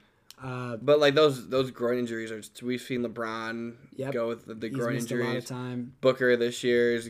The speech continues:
Speaker 2: gonna be missing four to six weeks.
Speaker 1: So I think,
Speaker 2: Um,
Speaker 1: I think if there's a, I'll
Speaker 2: That's just, like, and that's just really the last thing that Minnesota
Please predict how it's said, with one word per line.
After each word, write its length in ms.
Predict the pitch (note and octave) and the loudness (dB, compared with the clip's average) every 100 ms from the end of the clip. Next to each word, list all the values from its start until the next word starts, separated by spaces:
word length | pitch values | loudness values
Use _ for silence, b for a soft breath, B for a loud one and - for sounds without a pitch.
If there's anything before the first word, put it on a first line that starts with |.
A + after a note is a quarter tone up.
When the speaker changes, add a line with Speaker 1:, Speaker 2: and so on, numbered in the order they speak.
| G#2 | -6
Speaker 2:
gonna 160 | B2 A#2 | -4 -2
be 160 | A#2 | -4
missing 580 | A2+ A#2 - A2+ A2 G2+ - _ _ | -6 -8 -8 -8 -8 -12 -16 _ _
four 180 | - B2 | 0 0
to 80 | A#2+ | 0
six 300 | - B2 - | -4 -10 -8
weeks. 480 | A#2 A#2+ A#2+ - - _ b b b b b - | -6 -6 -8 -14 -20 _ b b b b b -8
Speaker 1:
So 240 | - F#3+ | 2 2
I 60 | F3+ | 4
think, 200 | - A#2 | 2 2
Speaker 2:
Um, 420 | A#2+ A#2 A#2 A#2 A#2+ | 0 -2 -4 -6 -6
Speaker 1:
I 40 | |
think 180 | F3+ A#3 | -2 -2
if 120 | A#3+ | 0
there's 260 | A3+ G3+ F3+ | 4 4 4
a, 300 | F3+ E3+ C#3+ - | 2 2 -2 -2
I'll 280 | E3 D#3+ _ _ _ - | -2 -4 _ _ _ 2
Speaker 2:
That's 280 | C3 C3+ - | 4 4 4
just, 240 | C#3+ C3+ | 2 4
like, 260 | C3+ B2 A2+ | 4 4 2
and 80 | B2 | -2
that's 200 | B2 - | -2 -4
just 180 | B2 B2 | -8 -4
really 160 | A#2 | -4
the 100 | A2+ | -4
last 420 | A2 G#2+ G#2+ G#2+ | -4 -2 -4 -4
thing 280 | - A2+ A2 | -8 -8 -6
that 300 | G#2+ G#2 G#2 b b b b b b _ _ - | -4 -4 -6 b b b b b b _ _ -6
Minnesota 680 | A#2+ A#2+ A2+ - A#2 A2+ | 2 2 4 2 2 2